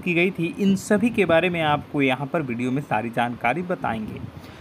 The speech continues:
तो वीडियो को पूरा continue ज़रूर देखिएगा। उससे पहले वीडियो को like करके चैनल को subscribe ज़रूर कर लीजिएगा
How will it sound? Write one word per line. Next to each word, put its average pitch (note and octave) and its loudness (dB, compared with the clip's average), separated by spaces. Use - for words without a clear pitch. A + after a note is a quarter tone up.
तो A3+ 0
वीडियो A#3 4
को B3+ 2
पूरा G3+ 0
continue F#3+ 0
ज़रूर D3 0
देखिएगा। G3 0
उससे E3+ 0
पहले E3+ 0
वीडियो D#3+ 0
को F3 -2
like D3+ 2
करके F3 -2
चैनल D3+ -2
को - -6
subscribe C3+ -2
ज़रूर C#3 0
कर F3 0
लीजिएगा F3 0